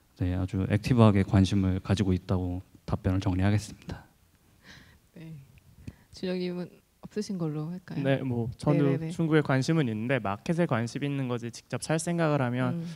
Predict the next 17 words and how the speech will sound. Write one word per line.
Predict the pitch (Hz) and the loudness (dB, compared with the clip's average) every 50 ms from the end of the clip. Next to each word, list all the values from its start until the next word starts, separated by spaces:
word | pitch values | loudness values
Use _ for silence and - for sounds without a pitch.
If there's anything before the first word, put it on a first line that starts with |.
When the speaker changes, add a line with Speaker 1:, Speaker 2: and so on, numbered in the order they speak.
| - _ - | -14 _ -6
Speaker 3:
관광 | - 135 143 165 175 175 | -4 -2 0 0 2 2
비자도 | 160 156 156 143 139 139 | 2 2 2 2 2 2
일단 | 127 123 - 131 117 | 0 0 0 -2 -2
막혀 | 101 101 104 - 131 | -2 -4 -6 -6 -4
있는 | 123 120 117 113 | -4 -4 -4 -4
나라고 | 107 101 98 101 101 98 - 104 101 104 - - _ _ - | -4 -4 -4 -6 -6 -6 -6 -6 -8 -8 -10 -14 _ _ -18
Speaker 2:
네네. | 202 170 160 175 185 160 156 - | -16 -16 -16 -16 -16 -16 -12 -8
Speaker 3:
내가 | 113 113 113 110 113 | -4 -4 -2 -2 -4
중국어도 | - - - 131 120 127 127 127 123 117 | -4 -4 -4 -2 0 0 0 0 0 -2
못하고 | 104 98 - - 117 104 104 110 110 | -4 -6 -6 -6 -6 -4 -2 -4 -4
Speaker 2:
네. | 113 | -4
Speaker 3:
환경 | - 139 135 127 135 131 131 | -4 -6 -4 -4 -4 -4 -4
문제 | 127 123 120 113 113 | -4 -4 -4 -4 -4
이런 | 107 101 101 104 | -6 -6 -6 -6
거 | 104 98 | -8 -8
많이 | 95 92 95 104 107 104 _ _ _ - | -8 -8 -8 -8 -10 -12 _ _ _ -20
있어서 | 123 110 113 120 - 143 135 127 117 | -14 -10 -8 -6 -4 -4 -4 -4 -6